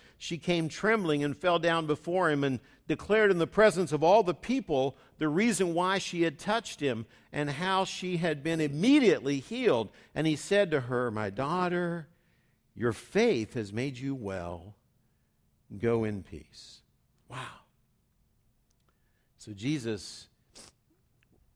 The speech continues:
without even any, quote, "intentionality" is touched by this woman.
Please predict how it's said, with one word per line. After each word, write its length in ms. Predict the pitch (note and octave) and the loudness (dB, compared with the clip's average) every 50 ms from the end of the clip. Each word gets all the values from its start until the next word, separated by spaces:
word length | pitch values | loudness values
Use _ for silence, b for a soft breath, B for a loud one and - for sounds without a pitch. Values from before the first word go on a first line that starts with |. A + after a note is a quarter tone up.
| _ _ _ _ _ _ | _ _ _ _ _ _
without 300 | - B2 C#3+ E3+ D#3+ D#3 | -14 -10 -6 -4 -4 -2
even 540 | D#3 D3+ C#3 C3 B2+ A#2 A2+ A2+ G#2+ A2 - - _ _ _ _ _ _ _ _ | -2 -2 -2 -2 -4 -6 -6 -8 -12 -14 -16 -20 _ _ _ _ _ _ _ _
any, 520 | - C#3 C#3+ C#3+ C3+ B2 A#2+ A#2 A2 - - _ _ _ _ _ | -10 -6 -6 -4 -4 -4 -6 -8 -8 -12 -16 _ _ _ _ _
quote, 220 | _ D3 C#3+ C#3+ B2+ | _ -2 -2 -2 -2
"intentionality" 1200 | A#2+ A2+ A2+ G#2+ - D#3 D#3 C#3 - - B2 A2+ A#2 D3 F3+ F#3 D#3+ B2+ G#2 G2 F#2+ F#2 F#2 | -2 -6 -8 -10 -10 -10 -10 -10 -10 -10 -10 -8 -8 -10 -10 -10 -12 -12 -12 -12 -14 -16 -16
is 160 | F#2 F#2+ - | -18 -18 -20
touched 420 | - - - C#3 D3+ D#3 - - - | -18 -10 -8 -6 -6 -8 -10 -14 -12
by 200 | - A2 G#2+ G2+ | -10 -10 -8 -8
this 260 | G#2+ A2 - - - | -8 -8 -10 -12 -10
woman. 440 | A#2+ B2+ C#3 C#3+ D3 D#3 E3 D#3+ | -8 -8 -8 -6 -8 -8 -8 -10